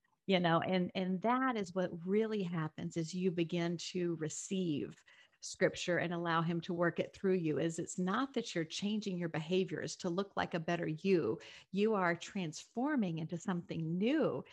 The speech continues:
to be the visible expression of the invisible God. And you will naturally see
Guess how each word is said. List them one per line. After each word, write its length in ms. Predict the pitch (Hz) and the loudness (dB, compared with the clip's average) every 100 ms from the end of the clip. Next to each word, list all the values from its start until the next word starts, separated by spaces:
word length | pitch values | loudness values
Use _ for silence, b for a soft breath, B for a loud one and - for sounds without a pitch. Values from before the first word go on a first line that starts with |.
| B B - | B B -2
to 100 | 208 | -2
be 640 | 160 202 240 240 175 180 - | 0 0 0 2 0 -2 -2
the 80 | 196 | -2
visible 440 | 175 170 170 170 | 0 0 0 -2
expression 500 | 160 - - 160 - | -2 -4 -4 -4 -4
of 80 | 165 | -6
the 140 | 160 165 | -4 -4
invisible 420 | 156 151 - 147 | -4 -6 -8 -8
God. 420 | 165 170 143 127 | -4 0 0 0
And 200 | - 165 | -4 -4
you 220 | 160 185 233 | -4 -4 0
will 160 | 202 | 0
naturally 760 | 170 180 202 220 - 185 165 165 | -2 -2 -2 -2 -4 -6 -4 -6
see 560 | 165 - 277 302 - | -6 -8 -4 -2 -2